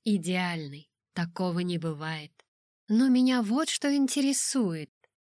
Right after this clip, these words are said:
Как ты согласовываешь между собой несовместимые аспекты твоей жизни, когда выясняется, что, имея одно,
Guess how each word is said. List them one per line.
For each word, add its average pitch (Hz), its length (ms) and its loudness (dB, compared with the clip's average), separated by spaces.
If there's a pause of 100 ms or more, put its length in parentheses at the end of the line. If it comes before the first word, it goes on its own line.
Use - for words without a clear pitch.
Как 330 280 -2
ты 294 140 -4
согласовываешь 240 1120 0
между 190 360 -2
собой 208 540 0 (260)
несовместимые 226 1160 2
аспекты 196 640 -2
твоей 214 580 0
жизни, 233 880 -2 (800)
когда 254 520 0
выясняется, 269 1080 0
что, - 220 -2 (160)
имея 220 540 0
одно, 202 680 -2